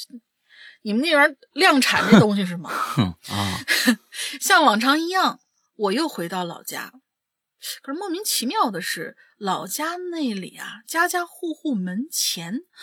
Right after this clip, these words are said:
Speaker 1: 都用金粉刻了祭神是祭吧？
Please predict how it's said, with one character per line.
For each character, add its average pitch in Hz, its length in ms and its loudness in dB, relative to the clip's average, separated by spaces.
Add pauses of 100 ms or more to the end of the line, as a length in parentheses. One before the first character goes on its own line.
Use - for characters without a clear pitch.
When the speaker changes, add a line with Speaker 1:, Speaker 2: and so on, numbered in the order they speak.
(200)
Speaker 1:
都 392 160 2
用 311 240 2
金 381 500 -2
粉 - 540 -4
刻 330 320 0
了 185 240 -2 (420)
祭 359 680 -4
神 165 680 -2 (640)
是 233 80 -8
祭 180 220 -8
吧？ - 80 -20